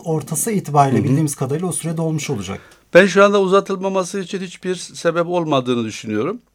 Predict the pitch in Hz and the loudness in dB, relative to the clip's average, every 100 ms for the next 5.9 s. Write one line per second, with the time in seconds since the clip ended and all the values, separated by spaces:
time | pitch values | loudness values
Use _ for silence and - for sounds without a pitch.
0 | _ - - 170 170 - 165 170 151 127 | _ -8 0 0 0 -6 -6 -4 -4 -4
1 | 151 156 143 - 147 143 139 139 143 143 | -4 -2 -4 -4 -4 -4 -4 -6 -6 -4
2 | 147 143 135 135 151 90 - 135 143 151 | -4 -2 -6 -2 -2 -2 -2 2 4 4
3 | 147 - 156 139 135 139 127 139 139 147 | 0 0 2 2 0 -4 -4 -4 -2 -2
4 | 202 - 160 151 139 131 131 190 - - | -6 -4 -2 0 0 0 -2 -4 -6 -2
5 | 143 139 147 135 107 - 98 104 214 | 0 0 0 -4 -4 -6 -8 -4 -4